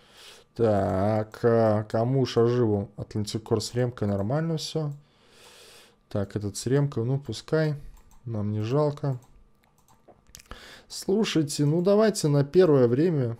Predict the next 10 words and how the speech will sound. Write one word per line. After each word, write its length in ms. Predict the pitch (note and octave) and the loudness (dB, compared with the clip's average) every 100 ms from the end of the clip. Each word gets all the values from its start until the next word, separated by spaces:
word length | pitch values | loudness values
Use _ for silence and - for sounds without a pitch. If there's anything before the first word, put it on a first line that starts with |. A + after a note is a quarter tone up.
| - - - - | -14 -20 -20 -8
Не 400 | B2 A#2 A#2 A#2 | -2 0 2 2
на 160 | A2+ G#2 | 2 0
первое 400 | C#3+ E3+ D#3+ C#3+ | 0 2 4 4
время, 300 | C3+ B2+ A2+ | 4 2 0
не 140 | A2 | -2
знаю. 380 | G#2+ G#2 G2 C3+ - - - - - | -2 -2 -2 -6 -14 -20 -20 -20 -4
Поставим, 600 | A2+ G#2+ - F3+ E3+ D#3+ | -2 0 4 4 4 2
поставим, 560 | C#3+ A#2 - D#3 D3+ C#3+ | 0 -2 0 2 2 0
поставим. 640 | B2 - D#3 D3 C3 B2 - - - - _ _ _ _ - _ _ - | -4 -2 0 2 0 -4 -12 -20 -20 -20 _ _ _ _ -20 _ _ -2
Поставим. 640 | D3+ D3 G3+ F3+ D#3 C#3+ | -2 4 6 6 4 0